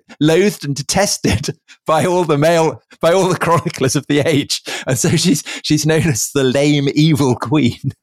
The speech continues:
Speaker 1: The Virginia Woolf of, uh, medieval France, Tom. <laughs>
Speaker 2: So basically, Philip of Valois has become Philip the Sixth and has beaten Edward the Third to the crown.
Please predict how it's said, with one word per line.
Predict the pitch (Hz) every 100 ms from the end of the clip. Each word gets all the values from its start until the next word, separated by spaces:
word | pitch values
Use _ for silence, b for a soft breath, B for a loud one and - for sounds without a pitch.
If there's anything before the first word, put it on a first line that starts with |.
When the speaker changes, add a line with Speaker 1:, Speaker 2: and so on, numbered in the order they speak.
| _ B B -
Speaker 1:
The | -
Virginia | 104 104 147 127
Woolf | 104 131 107 - 110
of, | 92 -
uh, | 135 107 104
medieval | 107 110 107 107 104
France, | - 98 90 -
Tom. | - 101 -
<laughs> | _
Speaker 2:
So | 156 165
basically, | 160 226 - 151 123
Philip | - 208 185
of | 143
Valois | 123 120 104
has | 98 104
become | 107 113 98
Philip | - 123
the | 95
Sixth | - 85 - - _
and | 104 104 98 - _ _
has | 117 95
beaten | - 113 110
Edward | 104 90
the | 90
Third | 98 104 92
to | -
the | 101
crown. | - 95 85